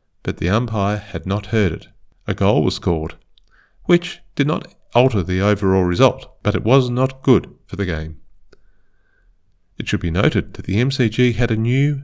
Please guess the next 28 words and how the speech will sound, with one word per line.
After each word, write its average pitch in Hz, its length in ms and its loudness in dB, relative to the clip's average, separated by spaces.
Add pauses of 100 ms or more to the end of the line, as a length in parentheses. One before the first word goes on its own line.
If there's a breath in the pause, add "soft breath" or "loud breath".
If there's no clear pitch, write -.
(100)
larger 117 400 2
bell 82 280 0
for - 120 -6
nineteen 82 300 -2
twenty-two. 82 600 -4 (1120)
From 156 200 0
an 156 80 4
old 175 200 2
ship - 320 0
called 123 280 0
Lysander, 87 560 0 (560)
the 107 80 -2
bell 127 300 4
had 139 280 0
been 143 200 2
used 123 340 0
at 120 100 -4
Pentridge 110 540 -2
to - 80 -4
warn 98 280 2
of 101 120 0
escaped - 400 -2
prisoners 113 480 0
before 113 640 2
spending 127 360 -4
time 101 340 -2
at 87 140 -8
Coburg 113 560 -2